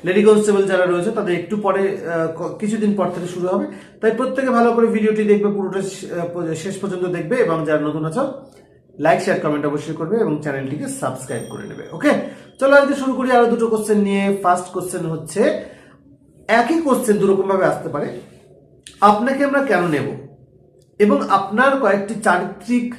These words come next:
ভালো দিক আমাদের সামনে তুলে ধরুন।" দুটো কোশ্চেনের উত্তর কিন্তু একই হবে, একটু ঘুরিয়ে ফিরিয়ে বা মেকআপ চেঞ্জ করে তোমাদের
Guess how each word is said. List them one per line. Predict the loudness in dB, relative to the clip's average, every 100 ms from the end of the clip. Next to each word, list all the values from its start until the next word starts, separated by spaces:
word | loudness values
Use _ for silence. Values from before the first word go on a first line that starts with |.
| -16 _ _ _ -14
ভালো | -2 4 8 8
দিক | 4 2
আমাদের | 0 0 -4
সামনে | -6 -4 -4
তুলে | -4
ধরুন।" | -4 -8 -8
দুটো | -6 -4
কোশ্চেনের | -4 -6 -2 0 0
উত্তর | -2 -6
কিন্তু | -6 -6 -4
একই | -4 -4 -4
হবে, | -4 -2 -2 -4 -16 -4
একটু | -2 -2 -4 4 4
ঘুরিয়ে | 4 4 6
ফিরিয়ে | 4 2 0 2
বা | 4 4 0 -12 -14
মেকআপ | -6 -2 0 0 2
চেঞ্জ | 2 2 0
করে | 0 0
তোমাদের | -2 -4